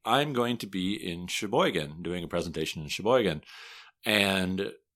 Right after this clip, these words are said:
I decided I was going to do a couple stories that were Sheboygan related.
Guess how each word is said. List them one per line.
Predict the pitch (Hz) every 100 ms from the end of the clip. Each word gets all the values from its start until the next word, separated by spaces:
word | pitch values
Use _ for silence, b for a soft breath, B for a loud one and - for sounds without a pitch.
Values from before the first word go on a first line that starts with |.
| -
I | 107 110 113 110 98 - _ _ -
decided | 104 - 123 147 127
I |
was | 113 107
going | - 104
to | 95
do | 82 95 98 95 101
a | 104
couple | - 123 127
stories | 117 - 113 101 101 87
that | 101 98
were | 85
Sheboygan | - - 92 104 110 104 104 101 95 _ _ _
related. | 101 92 90 95 98 87 85